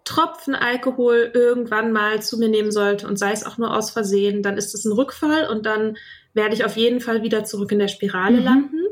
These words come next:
Speaker 1: Fun Fact dazu, ich hab, ähm, hatte an Weihnachten, da war ich grad so ein halbes Jahr nüchtern ungefähr, vielleicht ein bisschen weniger, und hatte... Ähm,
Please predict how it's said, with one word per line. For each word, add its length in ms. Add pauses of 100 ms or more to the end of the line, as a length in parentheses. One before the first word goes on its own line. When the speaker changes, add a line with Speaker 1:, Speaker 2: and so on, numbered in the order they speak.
(1200)
Speaker 1:
Fun 300
Fact 340
dazu, 400
ich 220
hab, 280
ähm, 460
hatte 240
an 180
Weihnachten, 420
da 80
war 60
ich 140
grad 160
so 100
ein 240 (300)
halbes 380
Jahr 180
nüchtern 440
ungefähr, 520
vielleicht 220
ein 40
bisschen 240
weniger, 360 (320)
und 220
hatte... 460
Ähm, 360